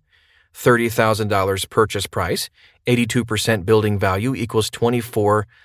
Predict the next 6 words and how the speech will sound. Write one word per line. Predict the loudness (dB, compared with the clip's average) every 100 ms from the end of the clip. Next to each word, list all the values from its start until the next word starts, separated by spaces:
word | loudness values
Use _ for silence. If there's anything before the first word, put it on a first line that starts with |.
| -14
thousand | -2 0 2 -2 -4
six | -2 -4 -2
hundred | -2 0 -2 -4 -6 _ -6
depreciable | -6 -2 -2 0 2 2
value | 2 -2 -2 -4 -2
at | 0 0 0 -4